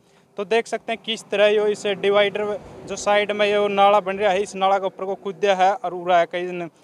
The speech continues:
सफेद ज्यादा टकरा गया है। तो यह location आपने बतावांगे जो सरस्वती public school हाड़ेवा में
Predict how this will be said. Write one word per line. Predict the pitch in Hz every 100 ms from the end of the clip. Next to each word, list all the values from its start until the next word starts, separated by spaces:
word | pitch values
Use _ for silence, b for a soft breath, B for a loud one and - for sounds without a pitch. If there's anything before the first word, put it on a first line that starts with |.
| b
सफेद | 196 185 185
ज्यादा | 180 202
टकरा | - 202 185 175
गया | 170
है। | 151 131 - b b -
तो |
यह | 214
location | 233 220 233 220 226
आपने | 214 214 208
बतावांगे | 202 208 190 208
जो | 208
सरस्वती | - 202 196 202 208
public | 208 190 208 -
school | - 214 190
हाड़ेवा | 190 185 180 180
में | 185